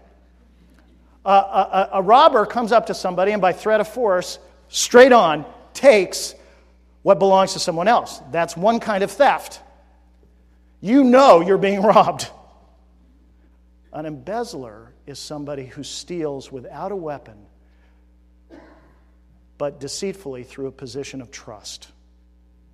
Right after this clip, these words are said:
Sin makes every one of us an embezzler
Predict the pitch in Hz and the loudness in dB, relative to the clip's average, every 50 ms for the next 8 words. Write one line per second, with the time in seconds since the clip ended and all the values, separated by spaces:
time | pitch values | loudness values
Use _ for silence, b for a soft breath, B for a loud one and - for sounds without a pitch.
0 | _ _ _ _ _ _ _ _ _ _ _ _ _ _ _ _ _ _ _ _ | _ _ _ _ _ _ _ _ _ _ _ _ _ _ _ _ _ _ _ _
1 | _ _ _ _ _ _ _ _ - - - - 190 170 135 107 104 110 123 _ | _ _ _ _ _ _ _ _ -20 -18 -16 -14 -14 -14 -14 -16 -20 -20 -20 _
2 | _ _ _ _ _ _ _ _ _ _ _ _ _ 117 127 135 139 135 135 - | _ _ _ _ _ _ _ _ _ _ _ _ _ -16 -14 -14 -14 -14 -14 -18
3 | - - _ - 139 143 151 170 175 156 147 131 127 120 107 110 113 113 - - | -20 -20 _ -20 -18 -16 -14 -14 -14 -14 -16 -18 -18 -20 -20 -20 -20 -20 -20 -20
4 | - _ _ 120 117 107 107 107 - 131 127 135 127 - 143 120 104 - | -20 _ _ -20 -20 -20 -20 _ -20 -18 -16 -16 -16 -18 -20 -20 -20 -20